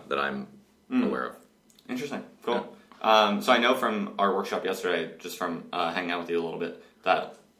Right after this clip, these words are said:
Speaker 2: uh, Jewish studies obviously has a lot of importance in your sort of intellectual perspective.
Speaker 1: Yeah.
Speaker 2: Uh, it's something you work a lot on, and you're obviously very interested in it. Maybe you could tell us a little bit about that, and sort of maybe I'm, I'd be curious to know,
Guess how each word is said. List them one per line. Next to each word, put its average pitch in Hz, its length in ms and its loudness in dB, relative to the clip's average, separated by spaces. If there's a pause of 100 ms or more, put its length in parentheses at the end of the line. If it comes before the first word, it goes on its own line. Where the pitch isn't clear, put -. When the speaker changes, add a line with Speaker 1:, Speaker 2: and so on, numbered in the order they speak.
(160)
Speaker 2:
uh, 85 320 0
Jewish 104 340 0
studies 82 440 -4
obviously 87 300 -4
has 82 120 -4
a 82 40 -8
lot 82 380 -2
of 85 200 -6
importance 85 360 -8
in 82 240 -12 (180)
your 85 240 -8 (100)
sort - 180 -4
of 85 60 -2
intellectual 80 400 -6
perspective. - 640 -8
Speaker 1:
Yeah. 80 140 -4 (200)
Speaker 2:
Uh, 87 300 2
it's - 100 -12
something 85 220 -4
you 85 100 -6
work 80 180 -6
a - 20 -10
lot 80 180 -4
on, 80 220 -6
and 82 260 -14
you're 82 160 -8
obviously 87 240 -6
very 85 180 -4
interested 85 300 -6
in 85 120 -4
it. 82 100 -10 (320)
Maybe 117 160 4
you 117 40 2
could 117 80 -2
tell 113 120 6
us 107 100 2
a - 20 -4
little 101 140 2
bit 95 100 2
about 92 180 2
that, 95 180 4
and - 100 -10
sort 92 140 -2
of 85 60 -6
maybe 92 440 0 (240)
I'm, 98 340 -6
I'd 95 160 0
be 90 240 -2
curious 92 340 -2
to 95 60 -8
know, 90 640 2